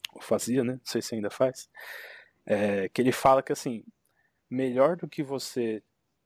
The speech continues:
é, gastar sua energia resistindo a uma tentação de você olhar pro celular e, "Putz, será que eu pego? Não, não vou pegar." E focar de novo no trabalho, é você nem ter o celular ali perto, entendeu? Você,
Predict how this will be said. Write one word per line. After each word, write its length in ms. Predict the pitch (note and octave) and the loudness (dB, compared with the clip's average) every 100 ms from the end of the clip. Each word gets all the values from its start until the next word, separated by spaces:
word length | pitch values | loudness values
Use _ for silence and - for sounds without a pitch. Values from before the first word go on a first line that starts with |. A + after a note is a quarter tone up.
| _ - | _ -10
é, 300 | G2+ G2+ F#2+ | -6 -6 -2
gastar 420 | A#2 A2+ - B2+ | 0 0 2 0
sua 160 | - B2+ | 2 0
energia 640 | B2 A#2 G#2+ A2 G#2+ G2 - _ _ - - | 0 0 -2 -2 -2 -2 -8 _ _ -12 -4
resistindo 840 | A2+ A#2 G#2+ - - D3+ D#3 G2 _ _ _ _ _ - | -4 -2 -6 -4 0 2 2 -2 _ _ _ _ _ -4
a 100 | G#2+ | 0
uma 160 | G#2+ | 0
tentação 600 | - G#2+ - G#2 - C#3 | 0 -2 0 0 2 0
de 80 | C3+ | 0
você 120 | - - _ _ _ _ _ _ _ - | -4 -6 _ _ _ _ _ _ _ 2
olhar 240 | A2 B2 | 6 6
pro 100 | - | 4
celular 340 | - A2 A#2 B2 | -4 -2 0 -2
e, 20 | |
"Putz, 260 | - C3+ | -4 -12
será 140 | - A#2+ | -4 -4
que 100 | - | -4
eu 60 | - | -6
pego? 280 | B2+ B2 | -2 -2
Não, 140 | B2 A#2+ | -2 -6
não 80 | A#2 | -6
vou 100 | B2 | -4
pegar." 340 | A#2+ G2+ F#2 - | -2 -4 -8 -12
E 80 | - _ _ | -20 _ _
focar 340 | - G2+ A2+ | -10 -2 0
de 100 | G#2 | 2
novo 200 | G#2+ G2 | 0 -4
no 40 | G2+ | -8
trabalho, 440 | - G2+ B2 D3 - _ _ _ _ _ - | -6 4 6 4 0 _ _ _ _ _ -8
é 60 | A2 | -6
você 320 | A#2 - C3 | -4 -2 0
nem 140 | C#3 | 0
ter 120 | D#3+ E3+ | 2 2
o 60 | |
celular 400 | - F3+ E3 D#3 | 2 0 2 2
ali 120 | D#3 - | 0 -2
perto, 300 | C3+ A2+ - | 0 0 -4
entendeu? 220 | - G#2 - _ | -12 -12 -14 _
Você, 220 | - A2 | -8 -8